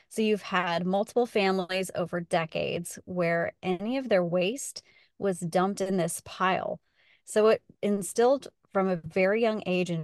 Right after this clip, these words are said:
me the fact that there was really no away. Like, everything has to go someplace. So I've always had a, a deep consciousness and awareness of the end of life of things, you know, whether it was a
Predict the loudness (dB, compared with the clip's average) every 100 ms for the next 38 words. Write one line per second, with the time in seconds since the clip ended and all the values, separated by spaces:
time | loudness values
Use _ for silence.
0 | -6 -6 -6 -6 -8 -10 -8 -10 -8 -2
1 | -2 0 -2 2 2 2 2 2 2 0
2 | -2 -2 -4 -4 -8 -10 -2 -2 0 0
3 | 2 2 0 -2 -4 -2 -4 -2 0 0
4 | -2 -4 -4 -4 -6 -6 -6 -8 -12 -16
5 | -6 2 4 2 2 4 4 2 0 0
6 | 0 -2 -4 -6 -6 -6 -6 -10 -4 -2
7 | -2 -4 -4 -4 -4 -2 -2 -2 -2 -4
8 | -8 -16 -20 -20 -20 _ 0 2 2 -2
9 | -2 -2 -2 -2 -4 -4 -2 -4 -6 -6
10 | -2 0 0 0 -2 -6 -14 _ _ _
11 | -2 2 4 6 6 8 6 2 0 0
12 | -2